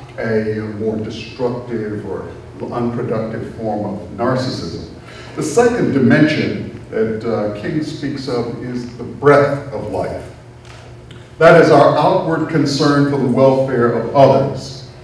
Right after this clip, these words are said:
in a sense what some psychologists call other-regarding love.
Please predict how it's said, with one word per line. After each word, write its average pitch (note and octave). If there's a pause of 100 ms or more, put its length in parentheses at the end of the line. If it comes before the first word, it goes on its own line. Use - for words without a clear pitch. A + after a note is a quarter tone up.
(320)
in A2+
a A2
sense C3+
what -
some A2+
psychologists A2
call G#2 (220)
other-regarding A#2
love. C3+